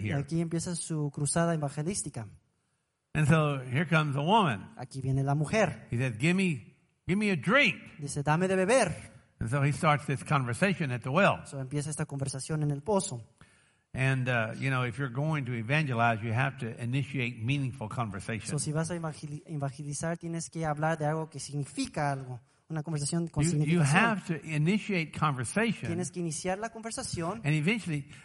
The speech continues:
Speaker 1: Y eventualmente,
Speaker 2: you have to deal with people where they are.
Speaker 1: tienes que lidiar con la gente en donde están.
Speaker 2: Where is she? She's at a well.
Speaker 1: ¿Dónde está? Está en el pozo.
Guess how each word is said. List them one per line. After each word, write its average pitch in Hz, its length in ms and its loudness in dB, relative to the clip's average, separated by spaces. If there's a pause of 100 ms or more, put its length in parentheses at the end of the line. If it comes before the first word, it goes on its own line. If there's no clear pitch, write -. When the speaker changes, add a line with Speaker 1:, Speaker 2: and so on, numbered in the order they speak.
(500)
Speaker 1:
Y 160 60 -10
eventualmente, 156 580 -6
Speaker 2:
you 170 80 6
have 214 180 6
to 180 100 -2
deal 208 420 4
with 151 160 -2
people 180 320 0
where 143 140 0
they 135 100 0
are. 160 300 2 (100)
Speaker 1:
tienes 190 240 -4
que - 100 -10
lidiar 180 300 6
con 185 120 -4
la 170 60 -2
gente 180 380 -6
en 147 80 -10
donde 135 220 -4
están. 147 420 0 (160)
Speaker 2:
Where 165 180 0
is 180 100 -2
she? 123 120 -4
She's 113 240 -2
at 143 120 6
a 147 40 2
well. 170 300 4 (240)
Speaker 1:
¿Dónde 139 240 -4
está? 202 440 -4
Está 131 240 -14
en 131 100 -4
el 139 60 -6
pozo. 233 400 4